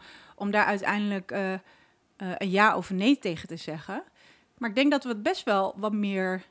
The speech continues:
ja, de pijnpunten, zeg maar, mogen triggeren. Eh, maar ook wa-, wat de mensen daadwerkelijk willen.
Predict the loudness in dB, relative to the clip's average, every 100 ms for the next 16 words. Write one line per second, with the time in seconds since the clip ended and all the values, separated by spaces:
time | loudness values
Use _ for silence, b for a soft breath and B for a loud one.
0 | _ -2 -2 -4 _ _ _ _ -6 0
1 | 0 0 0 0 0 0 0 0 0 2
2 | 0 0 -2 -4 -4 -2 0 0 0 -2
3 | -6 B B B B B -6 -4 -2 -2
4 | 0 0 2 0 2 0 -2 -2 -4 -4
5 | -4 -4 -2 -4 -4 -6 -8 -4 -4 -4
6 | -8